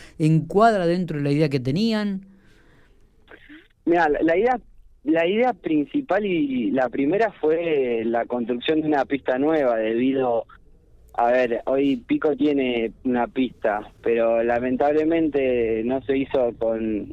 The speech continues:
Speaker 2: la seriedad en el momento, con la información necesaria, y hoy hay una pista mal diseñada, eh, y con, que se viene un poco abajo.
Speaker 1: Ujú. Ujú.
Speaker 2: Y a partir de eso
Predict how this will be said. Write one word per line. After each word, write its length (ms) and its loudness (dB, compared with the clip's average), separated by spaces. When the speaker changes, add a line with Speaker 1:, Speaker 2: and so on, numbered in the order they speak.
Speaker 2:
la 240 -2
seriedad 500 2
en 80 -2
el 100 -2
momento, 600 0
con 160 -2
la 80 -4
información 720 -4
necesaria, 840 0
y 480 0
hoy 380 0
hay 180 0
una 160 -2
pista 880 0
mal 380 -2
diseñada, 1160 0
eh, 500 -2
y 520 -4
con, 680 -4
que 140 -4
se 140 -2
viene 180 2
un 100 -2
poco 280 0
abajo. 400 0
Speaker 1:
Ujú. 340 -4
Ujú. 320 0
Speaker 2:
Y 60 4
a 100 4
partir 420 2
de 200 4
eso 1300 2